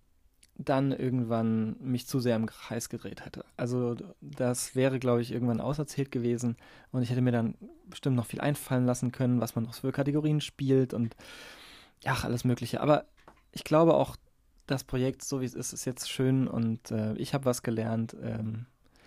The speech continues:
dabei und ja, ich hoffe, ein paar hatten noch Spaß beim Zuhören, ähm, und ja, ich, es hat sich jetzt,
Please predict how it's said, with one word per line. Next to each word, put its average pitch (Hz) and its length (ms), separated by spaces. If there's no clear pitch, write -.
dabei 117 460
und - 360
ja, 135 280
ich - 160
hoffe, 135 440
ein 135 140
paar 131 200
hatten 131 180
noch 120 120
Spaß - 460
beim 135 140
Zuhören, 143 600
ähm, 120 500
und - 460
ja, 139 220
ich, - 160
es - 180
hat 139 160
sich - 160
jetzt, - 340